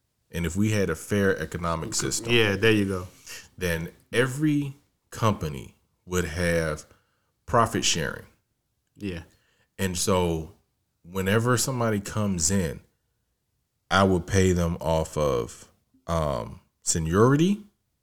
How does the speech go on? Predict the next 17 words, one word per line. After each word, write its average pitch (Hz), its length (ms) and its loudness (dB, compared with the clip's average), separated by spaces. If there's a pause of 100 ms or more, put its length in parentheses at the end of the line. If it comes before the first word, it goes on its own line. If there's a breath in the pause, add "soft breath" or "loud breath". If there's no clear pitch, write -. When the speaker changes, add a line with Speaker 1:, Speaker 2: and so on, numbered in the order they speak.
(440)
Speaker 1:
and 85 140 -6
profit 87 340 2
sharing. 69 360 -8 (880)
And 98 180 -10
everybody 135 440 -2
should 110 180 -4
start 123 320 0
the 95 60 -8
same, 147 420 -6 (280)
and 107 140 -6
everybody 127 500 0
should 101 180 -4
share 120 220 0
the 107 80 -2
same 110 280 -2
profits. - 520 -6 (680)
Speaker 2:
Yeah. 92 240 0